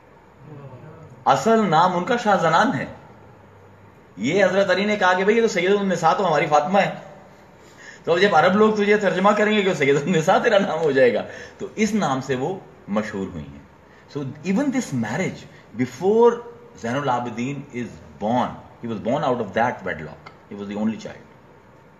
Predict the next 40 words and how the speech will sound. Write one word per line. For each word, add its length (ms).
तो 100
वो 400
जो 500
वहां 340
से 200
हो 160
रहा 160
है, 340
you 120
can 100
understand 600
कि 200
it 140
is, 160
uh, 180
uh, 200
मतलब 300
दो 340
सकाफतों 680
को 220
इस 200
तरह 200
जोड़ा 300
जा 140
रहा 160
है 140
कि 60
बाद 240
में 120
अब्दुल 240
मालिक 280
बिन 340
मरवान 320
ने 100
भी 260
ईरानी 220
लड़की 260
से 100
शादी 280
की। 180